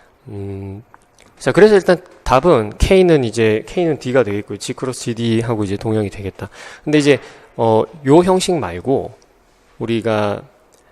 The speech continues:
이 과정을 정확하게 좀 더 구체적으로 표현을 한다면은 그 결과로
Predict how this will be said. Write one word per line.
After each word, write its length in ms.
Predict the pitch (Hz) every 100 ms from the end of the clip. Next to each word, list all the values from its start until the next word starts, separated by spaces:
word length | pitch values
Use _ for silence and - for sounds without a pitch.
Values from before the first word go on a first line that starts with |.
| _ - _ -
이 200 | 208 214
과정을 760 | - 113 139 143 113 117 95 -
정확하게 680 | - 143 - 160 147 143
좀 160 | 131 175
더 80 | 160
구체적으로 720 | - 123 - 202 190 170 165
표현을 380 | 156 - 180 165
한다면은 800 | 160 180 165 104 98 135 98 90 - _ _ _
그 280 | - 147 143
결과로 840 | - 117 123 147 110 98 127 185